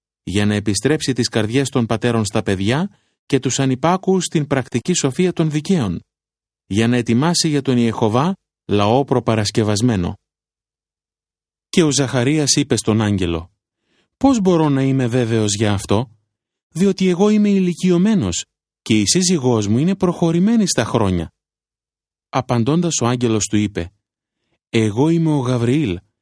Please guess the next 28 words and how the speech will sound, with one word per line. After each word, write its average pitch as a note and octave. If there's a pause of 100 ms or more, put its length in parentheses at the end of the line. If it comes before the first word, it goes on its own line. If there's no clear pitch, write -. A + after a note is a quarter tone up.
(240)
που D#3
στέκομαι F3
κοντά D#3
στον E3
Θεό, E3 (280)
ενώπιόν E3+
του, - (480)
και G2
στάλθηκα C3
για A#2+
να A2+
μιλήσω B2+
μαζί B2
σου D#3+ (320)
και D#3
να D#3
διακηρύξω D3
σε D3
εσένα D3+
τα C#3+
καλά C3+
νέα B2
για A2+
αυτά G#2+
τα A2
πράγματα. F#2+ (800)
Αλλά B2+
δες, D3